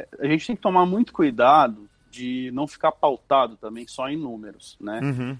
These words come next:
Speaker 1: É, eu acho que quando a gente tem, é, a possibilidade de já ter, né, uma campanha prévia e entender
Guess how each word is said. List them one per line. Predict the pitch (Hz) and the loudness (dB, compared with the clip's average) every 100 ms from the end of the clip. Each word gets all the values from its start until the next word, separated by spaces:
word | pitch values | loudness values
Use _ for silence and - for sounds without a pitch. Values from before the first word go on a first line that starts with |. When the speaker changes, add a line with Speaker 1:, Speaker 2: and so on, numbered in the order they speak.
| - | -8
Speaker 1:
É, | 107 107 98 | -6 -4 -4
eu | 113 113 | 0 2
acho | 131 | 2
que | - | -2
quando | - 170 202 | -4 -4 -2
a | 185 | -2
gente | 156 147 - | -2 -4 -10
tem, | - 123 120 113 95 _ _ _ _ | -6 -6 -4 -6 -10 _ _ _ _
é, | 104 107 107 107 107 104 104 101 101 98 98 - - | -8 -6 -6 -6 -6 -6 -6 -6 -8 -10 -12 -16 -10
a | - | -8
possibilidade | - 147 - 156 156 123 120 117 110 104 95 _ _ _ - | 2 4 4 2 4 6 8 8 6 -2 -16 _ _ _ -16
de | 113 113 | -10 0
já | 131 | 0
ter, | - 147 151 127 | 2 0 0 0
né, | 139 | -2
uma | 135 127 | -2 -2
campanha | - 131 - 135 131 | -2 -8 -4 -4 -4
prévia | - 117 127 113 110 | -2 -2 0 -2 -4
e | 117 | -6
entender | 131 - 131 120 120 120 113 | -6 -6 -6 -4 -4 -4 -6